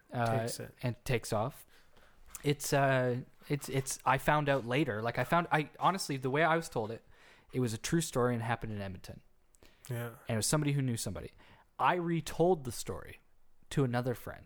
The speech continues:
Speaker 2: Yeah.
Speaker 1: 'Cause I was like, "This is crazy. You gotta hear this." And that friend said, "Oh my God, I know that girl. I heard this story." And then I went online and I looked up the story 'cause I was like, "It's
Speaker 2: Yeah,
Speaker 1: so
Speaker 2: yeah, yeah.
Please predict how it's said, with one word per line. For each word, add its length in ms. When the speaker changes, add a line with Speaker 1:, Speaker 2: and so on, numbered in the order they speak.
Speaker 2:
Yeah. 220
Speaker 1:
'Cause 120
I 40
was 100
like, 120
"This 180
is 120
crazy. 540
You 100
gotta 120
hear 260
this." 400
And 120
that 260
friend 280
said, 240
"Oh 60
my 120
God, 200
I 80
know 220
that 260
girl. 320
I 80
heard 240
this 140
story." 260
And 180
then 140
I 120
went 160
online 400
and 100
I 200
looked 300
up 140
the 60
story 520
'cause 140
I 40
was 100
like, 180
"It's 220
Speaker 2:
Yeah, 220
Speaker 1:
so 360
Speaker 2:
yeah, 260
yeah. 60